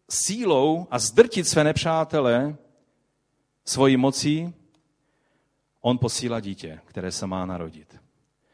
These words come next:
A Bůh tím zjevuje princip, že ten, kdo je nejmocnější,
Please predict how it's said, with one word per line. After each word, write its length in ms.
A 80
Bůh 200
tím 160
zjevuje 400
princip, 720
že 120
ten, 300
kdo 220
je 180
nejmocnější, 1120